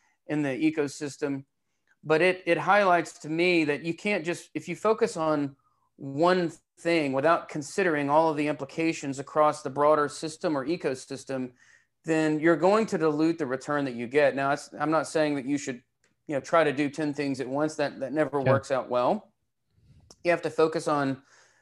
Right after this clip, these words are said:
Speaker 1: you know, one or, one or two things at a time, you know, to, to really have an
Speaker 2: Yeah.
Speaker 1: impact. But if you're not thinking about the broader system interdependencies, then you're going to be doing yourself a disservice.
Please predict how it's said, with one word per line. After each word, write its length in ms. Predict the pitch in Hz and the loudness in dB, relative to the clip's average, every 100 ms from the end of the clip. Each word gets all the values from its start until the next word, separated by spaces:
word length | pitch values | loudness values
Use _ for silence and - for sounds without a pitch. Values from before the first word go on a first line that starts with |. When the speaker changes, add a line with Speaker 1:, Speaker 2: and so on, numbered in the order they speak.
| _ | _
Speaker 1:
you 80 | 135 | -2
know, 60 | 131 | 0
one 240 | 123 160 | 4 4
or, 200 | 156 147 - | 4 2 -2
one 160 | 147 | -2
or 60 | 143 | -2
two 180 | - 147 | -4 -4
things 300 | 151 147 135 | -2 -2 0
at 80 | 127 | -2
a 80 | |
time, 480 | 123 131 139 165 165 | -2 -4 -2 -2 -2
you 80 | 147 | -2
know, 160 | 151 151 | -2 -2
to, 140 | 151 | -6
to 200 | - 143 | -8 -8
really 260 | 127 139 143 | -4 -2 0
have 220 | 139 131 | 0 0
an 60 | 127 | -2
Speaker 2:
Yeah. 60 | |
Speaker 1:
impact. 420 | - 120 156 170 - | 0 2 2 -2 -2
But 180 | 135 - - | -2 -4 -8
if 160 | - 143 | -6 2
you're 80 | 175 | 2
not 160 | 165 | 2
thinking 340 | - 170 175 160 | 0 0 0 2
about 220 | 151 139 | 2 2
the 80 | 139 | -2
broader 400 | 135 143 151 147 | 2 4 6 4
system 500 | - 156 - 151 143 | -2 -8 -4 -6 -4
interdependencies, 880 | 147 147 139 139 143 185 233 240 175 | -6 -4 -4 -4 -2 -4 -6 -10 -4
then 200 | 156 139 | -4 -2
you're 140 | 139 | -2
going 180 | 139 147 | -2 -2
to 60 | 139 | -2
be 60 | |
doing 220 | 127 131 | -4 -4
yourself 340 | 127 123 120 117 | -6 -6 -6 -6
a 40 | |
disservice. 720 | 110 - 113 117 - - - | -12 -14 -12 -12 -14 -20 -20